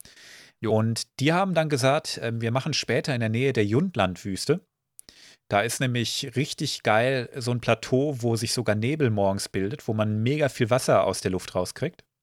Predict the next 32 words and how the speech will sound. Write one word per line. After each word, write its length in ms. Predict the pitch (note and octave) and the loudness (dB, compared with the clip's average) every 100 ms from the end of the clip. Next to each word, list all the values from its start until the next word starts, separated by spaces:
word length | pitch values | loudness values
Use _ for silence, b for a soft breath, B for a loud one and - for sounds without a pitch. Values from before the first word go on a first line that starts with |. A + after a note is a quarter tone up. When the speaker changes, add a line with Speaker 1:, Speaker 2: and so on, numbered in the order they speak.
| _ - | _ -2
Speaker 1:
Mhm. 380 | E3+ C3+ C#3 G3+ - | 2 4 2 -4 0
Ja, 200 | B2+ F3+ | 2 2
die, 260 | C3 B2 | 2 2
die, 240 | A#2+ A#2+ A#2 | 2 2 4
äh, 120 | A2+ | 2
Jundland, 600 | A2 C#3 C#3+ C3+ C3 - | 2 -2 2 2 2 -2
äh, 340 | B2 B2+ B2 - | 0 2 2 0
Einöde 720 | - A#2+ B2+ D3 B2 B2+ B2 B2+ _ - - | 0 2 2 0 0 2 2 0 _ -8 -2
ist 200 | A2+ - | 0 4
ja, 300 | A2 G#2 - _ _ _ _ _ _ _ - _ - | 4 4 0 _ _ _ _ _ _ _ -20 _ -6
äh, 140 | G#2+ G2+ | -4 -2
tatsächlich 520 | A2+ - A#2+ A#2+ G#2+ | -2 -2 -4 -4 -2
auch, 300 | A2 - - _ _ _ _ - | -2 -2 -10 _ _ _ _ 0
äh, 300 | A2 G#2 G#2 | 4 4 2
im 140 | B2+ B2 | 0 -2
Gebirge 380 | A2+ C3+ C#3+ C3+ | 0 0 0 0
und 160 | C3 | 2
nochmal 280 | C3 B2+ B2+ | 2 2 -2
von 180 | C3 B2 | 0 0
Bergketten 520 | A#2 A#2+ C3 - A#2+ | 0 0 -6 -4 -4
umringt. 600 | G#2 G#2+ G#2+ C#3 A#2+ C#3+ | -2 -4 0 0 0 -4
Das 140 | G#2+ - | -6 0
heißt, 340 | G#2 A2 G2+ | 0 0 -2
Speaker 2:
Mhm. 120 | A2 - | -4 -6
Speaker 1:
da 80 | G2 | -4
kann 200 | B2+ A#2+ | -2 -2
sich 220 | A#2 B2 | -4 -4
wirklich 260 | A#2+ A#2 G2 | -6 -6 -8
was 140 | - | -8
absetzen, 580 | D#2+ - - C#2+ - - | -10 -8 -8 -8 -10 -10
theoretisch. 340 | - - D#3 | -8 -4 -2
Speaker 2:
Genau, 340 | F3 F3+ E3+ | 0 0 -2